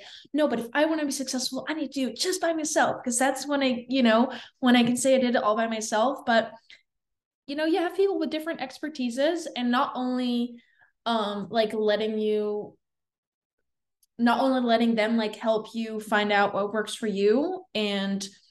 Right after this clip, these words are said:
you know, kind of put their expertise and spin on it. Accountability is so huge in habits in general, and healthy habits or other habits.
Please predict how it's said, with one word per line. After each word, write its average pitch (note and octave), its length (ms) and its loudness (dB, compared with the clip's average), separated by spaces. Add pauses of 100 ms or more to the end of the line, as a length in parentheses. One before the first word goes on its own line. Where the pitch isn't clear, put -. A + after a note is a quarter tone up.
(220)
you A#3+ 80 6
know, A#3 100 10
kind A3+ 140 0
of A3 120 -2
put A3+ 160 0
their A#3+ 160 4
expertise B3+ 420 -4
and C4+ 100 -2
spin C#4+ 240 -2
on D4 160 0
it. E4 200 0 (420)
Accountability B3 1000 0
is A3 560 0 (300)
so A#3+ 760 0
huge G#3+ 580 -2 (120)
in G#3 540 -4 (280)
habits A#3 420 6
in A#3 140 8
general, A3+ 440 4
and A3 180 0
healthy D4+ 280 0
habits C4+ 320 -2
or A#3 140 -2
other A#3+ 200 0
habits. B3 640 -4